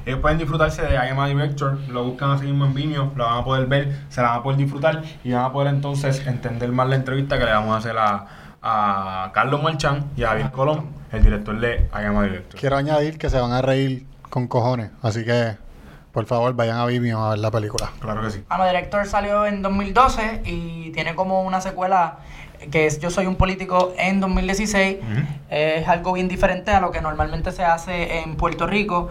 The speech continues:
Speaker 3: Es una comedia más inteligente, no, no es como que para que se rían fácil. Eh, I'm a Director, eh, específicamente, que es la que vamos a estar hablando un poco más, este es un mockumentary, es un falso documental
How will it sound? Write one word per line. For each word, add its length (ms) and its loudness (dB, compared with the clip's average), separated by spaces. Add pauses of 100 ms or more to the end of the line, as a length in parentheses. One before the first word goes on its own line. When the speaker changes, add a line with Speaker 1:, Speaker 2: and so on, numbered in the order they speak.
(320)
Speaker 3:
Es 80 -2
una 220 2
comedia 580 2
más 180 -4
inteligente, 680 -2
no, 220 0
no 220 0
es 60 0
como 220 -4
que 80 -4
para 180 2
que 80 -6
se 140 -6
rían 240 -4
fácil. 520 2 (280)
Eh, 360 0
I'm 140 6
a 80 2
Director, 560 -2
eh, 400 -2
específicamente, 720 2
que 60 -2
es 60 0
la 120 2
que 40 0
vamos 220 2
a 40 -2
estar 160 0
hablando 220 2
un 80 -8
poco 200 2
más, 180 4 (420)
este 280 -4
es 60 -4
un 140 2
mockumentary, 840 0
es 100 -4
un 80 -4
falso 300 2
documental 680 2